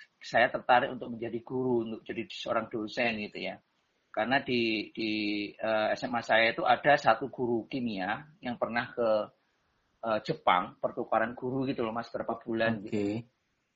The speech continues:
Speaker 1: Dia ketika pulang ke Indonesia ngajar saya kimia. Sejak saat itu saya suka kimia karena gurunya itu memang inspiratif. Orangnya soleh,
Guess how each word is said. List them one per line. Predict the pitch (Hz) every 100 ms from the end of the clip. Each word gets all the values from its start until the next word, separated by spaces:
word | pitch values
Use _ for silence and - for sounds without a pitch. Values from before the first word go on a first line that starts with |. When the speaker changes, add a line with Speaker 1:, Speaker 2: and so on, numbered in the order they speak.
| _
Speaker 1:
Dia | - 110 104
ketika | 98 - 113
pulang | 104 113 110 110
ke | 113 113 110 107 110 - -
Indonesia | 117 110 107 - 156
ngajar | 139 110 139 -
saya | 151 156 143
kimia. | 139 123 120 110
Sejak | 123 139
saat | - 120 123
itu |
saya | 170 156 139
suka | 143 139 127
kimia | - 139 147 131 117
karena | 120
gurunya | 147 147 139 139 156
itu | 202
memang | 196 160
inspiratif. | 170 - 175 196 - 165 - _ _ _ _ -
Orangnya | 113 107 110 117
soleh, | 156 165 156 151 151 147